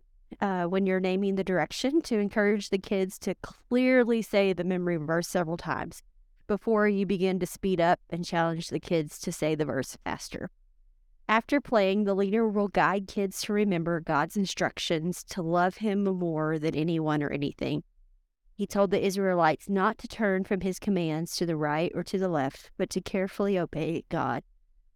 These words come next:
When we love God more than anyone or anything, we are obeying God's commands. This week's object is a mosaic fresco. Mosaics and frescoes are different art forms that both start with wet plaster.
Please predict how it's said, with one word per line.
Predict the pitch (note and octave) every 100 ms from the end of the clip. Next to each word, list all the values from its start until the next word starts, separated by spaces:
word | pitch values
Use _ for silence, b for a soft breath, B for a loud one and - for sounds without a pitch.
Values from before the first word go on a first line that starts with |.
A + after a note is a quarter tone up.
| -
When | G3 F3+
we | F#3
love | E3+ E3+ A3
God | G#3+ F#3 F#3+ F#3+
more | F3+ E3+
than | F3 -
anyone | D3 F3 F#3 F3+ F#3+
or | G3
anything, | F3 G3 G#3+ E3 C#3 D3 D3+ _ _ _ _ _
we | E3+ E3+ F3+
are | - F#3
obeying | G3+ F#3 D3+ C#3+ D#3
God's | - B2+ C#3 -
commands. | - D#4 G3 D#3 - _ _ _ _ _ _ _ _ _ _ _ F#3+
This | G#3 -
week's | - C4+ - -
object | F#3+ F3 A3+ C#4 -
is | A3
a | G#3+
mosaic | G3 F#3 F3 F3 F#3+ G#3
fresco. | - F3 E3+ - - B2+ F3 _ _ _ - _
Mosaics | G#3+ A3 A3 B3 D#4+ C#4
and | - A3
frescoes | - G3 - A3+ C#4+ E4+ -
are | G3+
different | F#3 G#3+ - B3+ -
art | E3+ -
forms | - D#3 D3+ G3+ C#4 -
that | F#3+ F#3+
both | E3+ F3+ A#3+ A3
start | - E3 E3
with | F3+ F3+
wet | D#3+ D3+ -
plaster. | - - - A#2